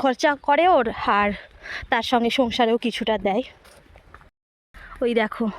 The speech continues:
তোজো, তারপর বোন, এটা আমার হলো ছোট বোন, মেজো বোনের বিয়ে হয়ে গেছে, কিন্তু মেজো বোন আসবে বিকালে, যেহেতু ওরও ছেলের পরীক্ষা হয়ে গেছে। আর ওটা একটা দাদার মেয়ে, ওরা তিনজন আগে যাচ্ছে, আর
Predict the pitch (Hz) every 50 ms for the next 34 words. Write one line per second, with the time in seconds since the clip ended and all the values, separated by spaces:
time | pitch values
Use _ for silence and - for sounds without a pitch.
0 | - - - - - - - - - - - - 277 254 254 214 254 262 269 277
1 | 285 294 277 - - - - - - 214 208 214 208 226 240 214 214 233 226 247
2 | 269 311 359 392 - - - - - - - - - - - 262 - 277 269 262
3 | 269 262 277 277 294 - - 294 254 277 294 269 254 277 359 415 359 294 262 247
4 | 233 240 233 233 247 254 262 247 220 240 247 254 254 254 247 240 247 240 - -
5 | 247 240 233 226 226 233 226 214 208 226 214 220 226 240 - 220 226 233 - 262
6 | 220 247 240 208 220 220 - 226 202 214 302 - - - - - - - 262 254
7 | 233 269 247 233 254 269 - - 254 247 247 240 240 220 220 - 262 269 254 226
8 | 214 208 208 - 277 254 247 233 254 233 - - 247 226 208 214 220 233 240 -
9 | - - - - - - - 240 226 226 269 359 - - - - 247 226 240 -
10 | 269 247 233 247 254 247 233 220 240 233 247 233 220 - - 370 427 370